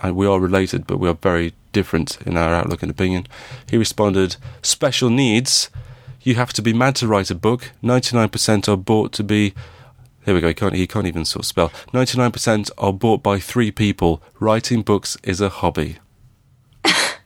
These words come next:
Speaker 1: That's nice, isn't it? I'm related to him.
Speaker 2: It's amazing. I love it.
Speaker 1: He later went on to say, um, 'cause I asked for listeners' questions, we've got one coming up. His listener's question was, "Why do you read a book when you can watch the film?"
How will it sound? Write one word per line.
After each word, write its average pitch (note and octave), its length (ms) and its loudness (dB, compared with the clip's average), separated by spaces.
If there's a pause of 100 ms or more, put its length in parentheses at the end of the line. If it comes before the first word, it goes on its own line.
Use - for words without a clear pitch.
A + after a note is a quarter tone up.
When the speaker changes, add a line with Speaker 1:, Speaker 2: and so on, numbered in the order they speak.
(180)
Speaker 1:
That's - 160 -8
nice, F#2 280 0
isn't G2 160 -2
it? - 160 -4
I'm A#2+ 100 4
related C3 440 2
to F2 100 0
him. E2 180 0 (1600)
Speaker 2:
It's - 160 -8
amazing. G4 760 0 (120)
I G#3 60 -2
love A3 260 -2
it. - 240 -2 (160)
Speaker 1:
He G#2 120 0
later A2 320 2
went G2 220 2
on G2 140 2
to - 80 -6
say, F#2+ 340 2 (120)
um, F2+ 440 0 (340)
'cause - 160 -6
I F#2+ 120 4
asked F#2+ 260 -2
for F#2+ 160 2
listeners' F#2 340 0
questions, G#2 440 -2
we've G2 100 0
got F#2 140 2
one F2 100 2
coming F2 240 -2
up. - 200 0 (440)
His F#2+ 180 -4
listener's F#2+ 320 0
question F#2 380 -2
was, F2 240 -2 (320)
"Why F#2 220 2
do G2 100 -2
you F#2+ 80 2
read F2+ 200 2
a F2 40 0
book F2 300 0
when F2 120 0
you F2 120 -2
can F2 160 -4
watch - 260 -4
the - 80 -2
film?" D#2+ 380 -2